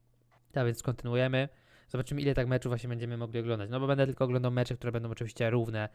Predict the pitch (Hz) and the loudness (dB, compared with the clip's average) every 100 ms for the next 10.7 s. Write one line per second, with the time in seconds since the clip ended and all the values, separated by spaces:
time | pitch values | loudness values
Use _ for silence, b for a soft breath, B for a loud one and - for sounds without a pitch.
0 | b b - 123 117 104 104 123 - _ | b b -12 -2 2 2 2 0 -4 _
1 | _ _ _ _ _ _ _ _ _ _ | _ _ _ _ _ _ _ _ _ _
2 | _ _ _ _ _ _ _ _ 123 104 | _ _ _ _ _ _ _ _ 0 0
3 | 107 123 123 127 123 127 123 123 127 156 | 0 0 0 -4 -2 0 0 0 4 4
4 | 165 - - - - 127 107 - - b | 4 2 -14 -8 0 2 2 -6 -20 b
5 | b b - 160 170 180 180 185 - _ | b b 6 10 10 8 4 -4 -10 _
6 | _ _ - 165 156 - 151 147 143 143 | _ _ 2 6 6 10 10 10 10 12
7 | 151 151 151 139 139 143 156 165 170 175 | 10 8 2 -2 0 2 2 2 -2 -2
8 | 127 135 139 147 143 127 123 - 120 104 | 2 6 8 8 8 4 2 2 -4 -2
9 | 101 - 127 127 120 123 113 107 113 - | -6 -4 0 0 0 -2 -2 -4 -6 -6
10 | 113 - 110 104 - 135 | -8 -4 -4 -4 -2 -2